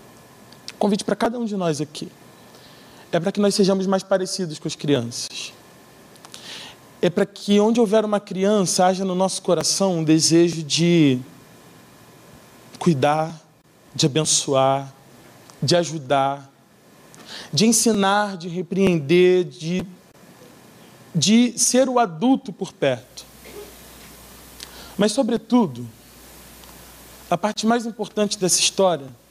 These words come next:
é receber o reino de Deus e é receber esse Jesus como essas crianças, lá nesse culto da fogueira, decidiram receber.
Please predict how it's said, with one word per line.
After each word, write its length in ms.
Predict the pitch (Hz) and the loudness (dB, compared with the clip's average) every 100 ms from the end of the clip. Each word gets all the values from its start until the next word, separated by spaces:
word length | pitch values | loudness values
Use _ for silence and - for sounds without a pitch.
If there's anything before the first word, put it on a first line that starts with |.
| _ _ - - - - | _ _ -20 -20 -20 -8
é 60 | - | 0
receber 480 | 190 202 202 185 208 | 2 2 2 2 2
o 40 | |
reino 300 | 202 208 202 | 2 0 0
de 120 | 160 | -2
Deus 260 | 156 190 185 | 0 2 2
e 40 | 180 | 2
é 20 | |
receber 460 | 185 - 160 175 | 0 0 0 2
esse 180 | 202 208 | 2 2
Jesus 380 | 175 165 151 185 | 2 2 0 -2
como 180 | - 180 | 0 0
essas 240 | 175 - | 0 -2
crianças, 720 | - 175 170 175 - 135 139 - - - - - | 0 2 2 0 -2 -6 -8 -12 -16 -18 -12 -4
lá 100 | 202 | -2
nesse 220 | 214 208 | -2 -8
culto 200 | 170 202 | -12 -8
da 120 | 170 | -6
fogueira, 360 | 170 165 156 160 | -4 -2 2 2
decidiram 520 | 156 156 160 147 147 | 2 -2 0 2 2
receber. 500 | 143 143 - 120 120 | 0 -2 -2 -2 -2